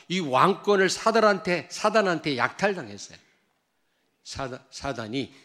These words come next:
세상 임금이 되었어요. 오히려 피조물을 다스리고 통치할 우리 인간이 사탄의 지배를 받게 되었단 말입니다.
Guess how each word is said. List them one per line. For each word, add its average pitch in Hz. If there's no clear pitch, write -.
세상 147
임금이 123
되었어요. 95
오히려 156
피조물을 156
다스리고 131
통치할 185
우리 131
인간이 113
사탄의 175
지배를 143
받게 113
되었단 104
말입니다. -